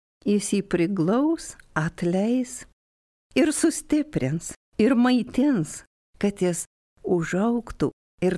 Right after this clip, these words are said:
taptų panašus į jo sūnų, į Jėzų, nes mes visi esam antrasis Kristus. Tai šito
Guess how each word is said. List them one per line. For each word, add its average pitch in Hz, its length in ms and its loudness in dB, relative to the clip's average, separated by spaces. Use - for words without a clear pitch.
taptų 208 560 -2
panašus 277 720 0
į 185 220 0
jo 180 180 2
sūnų, 196 640 -2
į 247 120 4
Jėzų, 285 580 2
nes 190 340 0
mes 302 380 2
visi 277 460 -2
esam 165 640 -2
antrasis 220 1040 -2
Kristus. 240 880 -2
Tai 285 160 2
šito 311 400 0